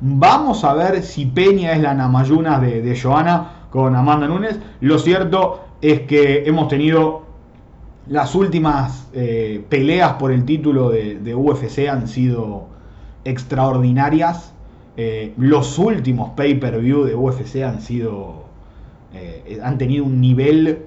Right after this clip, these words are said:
eh, Volkanovski Ortega, Jan Sandhagen, Blachowicz Teixeira, eh, Usman Covington, Rose Whaley, eh, creo que no me olvido de ninguna de, de las consecutivas. Hemos tenido,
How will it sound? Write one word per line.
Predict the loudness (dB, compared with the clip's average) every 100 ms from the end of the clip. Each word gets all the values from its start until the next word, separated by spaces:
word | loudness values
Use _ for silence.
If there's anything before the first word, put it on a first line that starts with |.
| -20 -20 -14
eh, | -10 -8 -6
Volkanovski | -2 0 0 0 0 0 -4 -4 -2 0 0 -4
Ortega, | -6 -4 -2 -2 0 0 0 0
Jan | 0 0 -2
Sandhagen, | -4 -6 -8 -4 0 0 0 0
Blachowicz | 0 0 0 -2 -4 -4 -6 -12
Teixeira, | -10 -8 -6 0 4 6 6 4 0 -6 -18 -20 -16
eh, | -10 -6 2
Usman | 4 4 2 -2 0 0 -2
Covington, | 0 2 4 4 2 0 0 2 2 2
Rose | 2 4 4 4 0
Whaley, | 0 2 2 2 0 0 0 -2 -6 -16 -20 -12
eh, | -8 -6 -6 -8 -2
creo | 0 2
que | 0
no |
me | -2
olvido | 0 0
de | 2
ninguna | 2 2 0 -2 -6
de, | -10 -10
de | -8
las | -8
consecutivas. | -8 -10 -8 -8 -6 -4 -4 -6 -4
Hemos | -2 -2 -4
tenido, | -2 -2 0 0 -2